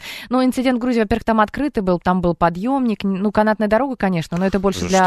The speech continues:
Speaker 2: что,
Speaker 1: катания, это
Speaker 2: что,
Speaker 1: лыжная,
Speaker 2: что,
Speaker 1: для
Speaker 2: что за,
Speaker 1: лыжников.
Speaker 2: что за люди у нас такие? Вот, вот
Speaker 1: Нет,
Speaker 2: любо-,
Speaker 1: ну, у меня
Speaker 2: любое что-то вот новое появляется сразу. А вот застрянет, а
Speaker 1: Нет,
Speaker 2: вот
Speaker 1: это здорово,
Speaker 2: памперсы.
Speaker 1: классно, но меня тоже волнует, э, <laughs> это как,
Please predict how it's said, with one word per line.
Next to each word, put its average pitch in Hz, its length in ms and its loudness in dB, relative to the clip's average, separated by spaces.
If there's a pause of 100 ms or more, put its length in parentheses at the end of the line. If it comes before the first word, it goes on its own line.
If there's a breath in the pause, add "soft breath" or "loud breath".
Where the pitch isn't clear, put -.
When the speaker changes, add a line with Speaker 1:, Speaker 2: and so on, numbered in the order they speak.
(100)
Speaker 2:
что, - 60 -6
Speaker 1:
катания, 185 360 0
это 170 100 -2
Speaker 2:
что, 190 60 2
Speaker 1:
лыжная, 240 160 0
Speaker 2:
что, 185 320 0
Speaker 1:
для 185 100 4
Speaker 2:
что 185 80 4
за, 214 60 0
Speaker 1:
лыжников. 202 320 -2 (100)
Speaker 2:
что 123 100 0
за 127 40 2
люди 123 240 -4
у 98 80 -2
нас 98 240 -4
такие? 98 300 -6
Вот, 95 240 -6
вот 110 260 -4
Speaker 1:
Нет, 123 240 4
Speaker 2:
любо-, 175 60 2
Speaker 1:
ну, 214 60 2
у - 20 2
меня - 160 6
Speaker 2:
любое 120 320 4
что-то 107 300 -6
вот 98 200 -6
новое 107 340 0
появляется 107 600 -4
сразу. - 180 -4 (320 loud breath)
А 95 140 0
вот 113 200 -2
застрянет, 110 800 -2
а 107 140 4
Speaker 1:
Нет, 226 260 6
Speaker 2:
вот - 140 4
Speaker 1:
это 254 100 4
здорово, 247 320 4
Speaker 2:
памперсы. 208 220 0
Speaker 1:
классно, 196 440 0
но 185 160 -4 (140)
меня 196 300 2
тоже 202 480 -2
волнует, 185 640 -2
э, 151 500 -12 (260)
<laughs> - 640 -12
это 220 240 -4 (180)
как, 254 160 -6